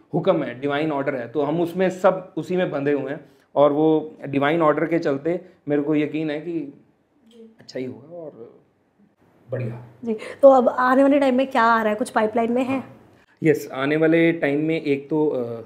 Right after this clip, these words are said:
Speaker 1: लव रंजन सर ने produce की है film और सिमर साहनी की, अ, ने direct की है। वो भी अभी उसका teaser शायद आपने देखा होगा, Wild Wild Punjab।
Speaker 2: जी।
Speaker 1: तो वो film आ रही है, उसमें बहुत अच्छा character, बहुत अतरंगी character है। मतलब, मेरे को लगता है कि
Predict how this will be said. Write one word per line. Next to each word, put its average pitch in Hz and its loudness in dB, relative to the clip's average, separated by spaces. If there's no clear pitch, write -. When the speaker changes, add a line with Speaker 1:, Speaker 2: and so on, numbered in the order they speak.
Speaker 1:
लव 131 -2
रंजन 143 -2
सर 143 -8
ने 135 -10
produce 131 -8
की 135 -14
है 127 -4
film 131 -6
और 120 -4
सिमर 123 -4
साहनी 123 -6
की, 113 -12
अ, 117 -10
ने 120 -4
direct 120 -2
की 120 -4
है। 127 0
वो 123 -2
भी 135 2
अभी 127 0
उसका 123 -6
teaser 123 -8
शायद 117 -8
आपने 117 -8
देखा 113 -10
होगा, 120 -4
Wild 120 -2
Wild 120 -6
Punjab। 113 -10
Speaker 2:
जी। - -20
Speaker 1:
तो 120 -4
वो 139 0
film 139 -2
आ 123 -6
रही 131 -4
है, 131 -6
उसमें 120 -16
बहुत 147 -2
अच्छा 135 -12
character, 117 -16
बहुत 175 -4
अतरंगी 143 -6
character 123 -6
है। 139 -6
मतलब, 143 -4
मेरे 143 -2
को 160 0
लगता 143 0
है 165 4
कि 160 -2